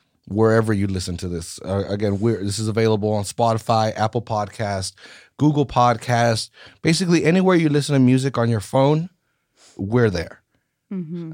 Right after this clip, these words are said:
Speaker 1: Somebody yesterday, I had never heard of the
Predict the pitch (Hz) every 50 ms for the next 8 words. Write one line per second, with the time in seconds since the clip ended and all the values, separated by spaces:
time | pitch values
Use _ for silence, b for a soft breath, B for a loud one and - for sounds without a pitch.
0 | - - - - 131 131 135 135 131 123 117 120 120 117 - - 127 117 123 120
1 | 120 123 120 120 117 104 - _ _ _ _ _ _ _ _ _ _ _ _ _
2 | _ - 113 123 123 113 113 110 104 110 113 120 127 123 127 110 101 117 120 120
3 | 113 110 104 98 101 98